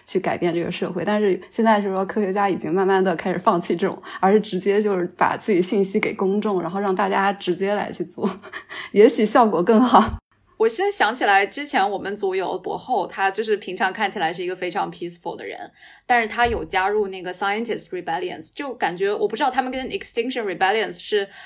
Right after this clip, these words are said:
Speaker 2: 具体的这种组织关系是怎么样的，但我感觉就是非常的类似，对，他们也会采取一些就是在，呃，很多不太关心气候问题的这种普通人看来稍微激进一些的这种抗议措施，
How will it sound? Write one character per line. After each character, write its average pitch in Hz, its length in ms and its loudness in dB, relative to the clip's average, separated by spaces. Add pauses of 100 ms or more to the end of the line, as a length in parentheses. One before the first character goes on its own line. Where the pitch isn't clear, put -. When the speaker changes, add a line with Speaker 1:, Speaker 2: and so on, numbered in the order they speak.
(120)
Speaker 2:
具 320 180 0
体 247 180 0
的 175 120 -2
这 208 120 0
种 175 320 -6 (460)
组 190 180 -4
织 185 140 -2
关 220 240 4
系 302 160 -2
是 262 140 -6
怎 233 100 -4
么 - 140 -8
样 214 200 0
的， 175 80 -4
但 202 160 0
我 220 60 0
感 190 160 -2
觉 175 100 -8
就 202 120 -2
是 202 120 0
非 202 140 -2
常 202 160 -6
的 185 80 -4
类 208 180 0
似， - 400 -4 (160)
对， 208 80 -2
他 208 80 0
们 226 140 -4
也 196 80 -2
会 180 140 -2
采 - 180 -2
取 180 180 -6
一 175 60 -6
些 180 180 -4
就 185 120 -6
是 180 240 -6
在， 180 340 2 (400)
呃， - 160 -6
很 - 280 -12
多 214 360 2
不 - 260 -14
太 247 220 2
关 196 240 0
心 190 220 -6
气 202 100 -2
候 185 160 -2
问 190 180 -2
题 180 140 -6
的 180 100 -4
这 185 140 -6
种 180 140 -10
普 - 160 -12
通 196 160 -6
人 180 160 -6
看 196 240 -2
来 175 360 -4
稍 190 320 0
微 381 440 0
激 247 220 -10
进 247 280 -8
一 185 100 -6
些 180 220 -6
的 185 140 -4
这 180 100 -8
种 170 160 -12
抗 185 260 -6
议 180 140 -10
措 - 260 -10
施， - 240 -12